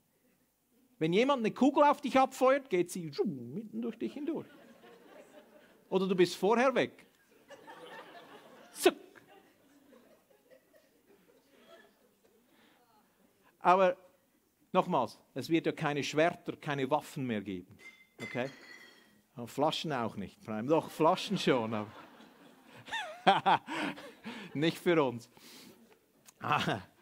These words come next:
Amen. Okay, also eine Zeit des Friedens und des Wohlstands. Kannst du mir die nächste Stelle geben?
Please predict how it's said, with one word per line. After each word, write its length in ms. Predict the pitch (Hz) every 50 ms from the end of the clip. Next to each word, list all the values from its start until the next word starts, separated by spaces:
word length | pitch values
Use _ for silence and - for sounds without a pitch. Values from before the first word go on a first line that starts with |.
| - - - -
Amen. 480 | - 123 143 156 151 151 139 113 101 98 - _ _
Okay, 320 | - 170 160 - 165 117 -
also 240 | - 185 190 185 202
eine 240 | 185 175 175 170 -
Zeit 420 | - - 190 190 214 233 240 -
des 180 | - 160 - -
Friedens 440 | - 190 202 226 240 240 254 208 220
und 120 | 208 185
des 200 | 202 185 - 180
Wohlstands. 720 | 170 156 139 123 - - - 120 98 90 90 - - - _ _ _ _ _ _ _ _ _ _ _ _ _ _
Kannst 220 | - - 190 185 190
du 20 |
mir 40 | 185
die 120 | 160 160
nächste 220 | 160 175 - - 143
Stelle 260 | - - 117 104 95
geben? 240 | 92 92 95 -